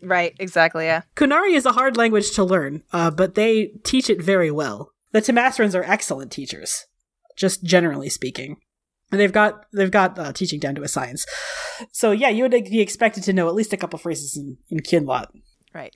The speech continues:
Speaker 1: So yeah, Cass would definitely turn to Ellie and be like, "I can teach you the phrases that you should know."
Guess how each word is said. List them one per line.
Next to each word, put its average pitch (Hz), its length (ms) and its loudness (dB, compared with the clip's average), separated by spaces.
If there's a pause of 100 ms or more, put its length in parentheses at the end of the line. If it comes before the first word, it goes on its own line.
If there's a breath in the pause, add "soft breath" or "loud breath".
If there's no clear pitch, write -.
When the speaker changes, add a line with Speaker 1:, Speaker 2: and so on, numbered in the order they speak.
Speaker 1:
So - 140 -8
yeah, 165 280 -2
Cass 175 360 0
would 170 240 -2 (260)
definitely 196 520 2
turn 196 360 0
to 185 120 0
Ellie 180 180 4
and 175 140 -2
be 170 120 0
like, 165 300 -2
"I 170 120 2
can 185 160 -4
teach - 320 -4
you 156 120 -2
the 151 360 -4 (920 soft breath)
phrases 208 480 6
that 180 140 6
you 175 120 2
should 160 240 2
know." 147 340 2